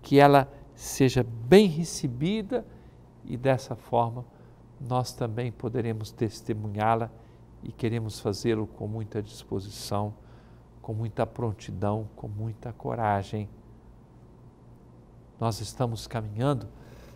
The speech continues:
para o final deste tempo da Quaresma.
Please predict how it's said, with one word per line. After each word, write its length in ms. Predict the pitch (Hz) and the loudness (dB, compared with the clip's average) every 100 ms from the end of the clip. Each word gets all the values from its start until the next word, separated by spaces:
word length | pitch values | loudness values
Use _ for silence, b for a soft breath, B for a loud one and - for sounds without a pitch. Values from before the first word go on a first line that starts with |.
| B - | B 6
para 220 | 120 120 | 8 8
o 40 | |
final 500 | - 110 107 120 131 | 2 -4 8 10 10
deste 320 | 120 123 - - - | 6 -6 -8 -14 -6
tempo 320 | 120 120 120 | -4 -4 -4
da 140 | 113 | -4
Quaresma. 720 | - 123 110 107 101 - 107 | 0 0 2 2 0 -4 -12